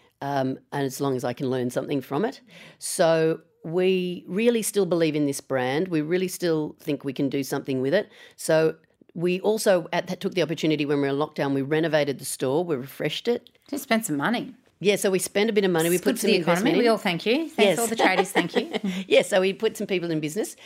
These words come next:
Speaker 1: And yes, the people who did the shop fit out were pretty quiet at the time. So
Speaker 2: Yeah.
Speaker 1: we took that cash in that I talked about earlier. We renovated the stock,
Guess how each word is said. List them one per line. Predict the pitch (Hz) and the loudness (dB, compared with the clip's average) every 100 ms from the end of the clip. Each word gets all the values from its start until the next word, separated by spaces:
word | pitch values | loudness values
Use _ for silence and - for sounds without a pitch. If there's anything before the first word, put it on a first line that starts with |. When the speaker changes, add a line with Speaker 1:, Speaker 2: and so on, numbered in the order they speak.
| - | -4
Speaker 1:
And | - 208 | 0 2
yes, | 208 | 2
the | 180 | 2
people | 220 208 190 | 0 2 2
who | 185 | 2
did | 165 165 | 0 -4
the | |
shop | 160 214 - | 0 0 2
fit | 165 | 2
out | 156 180 - | 2 0 -6
were | 165 165 _ | -8 -8 _
pretty | 185 170 | -2 -2
quiet | 196 196 | 0 0
at | 156 | 0
the | 156 | -2
time. | 156 175 208 | -2 -2 -2
So | 185 196 | 2 4
Speaker 2:
Yeah. | 175 156 - - - | 4 -2 -10 -14 -4
Speaker 1:
we | |
took | 196 269 - | -2 0 2
that | 143 | 2
cash | 226 196 - | 2 0 2
in | 185 226 | 2 2
that | 185 | 2
I | 165 | 0
talked | 190 175 | -2 -2
about | 175 160 160 | 2 2 4
earlier. | 220 233 240 233 233 - - | 4 4 4 0 -4 -16 -2
We | 175 | 2
renovated | 196 226 202 185 165 | 4 4 4 2 0
the | 160 | -6
stock, | - 190 180 | -2 0 0